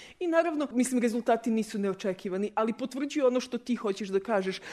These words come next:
Iako si ti pričao o lideru koji bi trebalo da ubedi nekog, ovde se radi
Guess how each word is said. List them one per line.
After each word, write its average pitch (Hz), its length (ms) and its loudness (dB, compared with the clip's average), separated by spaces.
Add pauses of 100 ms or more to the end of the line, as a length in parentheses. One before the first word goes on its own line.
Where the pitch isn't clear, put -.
Iako 269 260 4
si 254 120 -2
ti 285 100 0
pričao 277 360 2
o 233 40 10
lideru 233 480 4
koji 208 200 4
bi 196 100 -2
trebalo 202 400 8
da 190 120 4
ubedi 202 420 4
nekog, 180 320 -2
ovde 240 200 4
se - 160 -2
radi 240 280 4